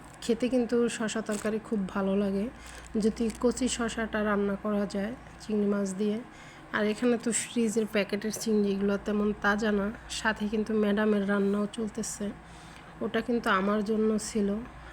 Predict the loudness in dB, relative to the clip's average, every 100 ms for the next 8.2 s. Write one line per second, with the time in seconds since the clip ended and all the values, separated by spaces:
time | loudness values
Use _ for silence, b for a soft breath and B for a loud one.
0 | -2 0 2 0 0 0 2 4 4 4
1 | 2 -2 -2 -2 -2 -4 -4 -6 -14 -14
2 | -6 -4 -4 -4 -4 -2 -2 -2 -2 -2
3 | -2 -4 -12 B B B B -6 0 2
4 | 2 2 2 0 0 -2 -4 -4 -4 -2
5 | -2 0 -2 -2 -4 -4 -2 -2 -2 -4
6 | -4 -6 -6 -8 -18 B B B -10 -6
7 | 0 0 2 2 2 0 -2 -2 -4 -6
8 | -4 -6